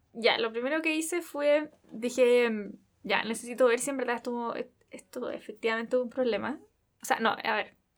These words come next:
eso es mentira. Partí en verdad tratando de hacer un primer M V P, que no funcionó, porque no sabía lo que era un M V P, en verdad no lo entendí.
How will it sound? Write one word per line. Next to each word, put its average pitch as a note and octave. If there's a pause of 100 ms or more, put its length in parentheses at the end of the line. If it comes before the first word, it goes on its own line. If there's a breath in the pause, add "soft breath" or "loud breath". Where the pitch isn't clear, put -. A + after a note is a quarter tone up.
(180)
eso A#3+
es B3+
mentira. A3+ (400 soft breath)
Partí B3
en E4
verdad E4
tratando D4+
de D#4
hacer D4+
un D4
primer C4+
M D#4+
V -
P, G3 (500)
que A3+
no A3+
funcionó, A3 (420)
porque A3
no A#3+
sabía B3
lo C#4+
que C#4
era C#4+
un C#4
M C#4
V B3+
P, A3
en G3
verdad G#3+
no A3
lo A3+
entendí. G#3+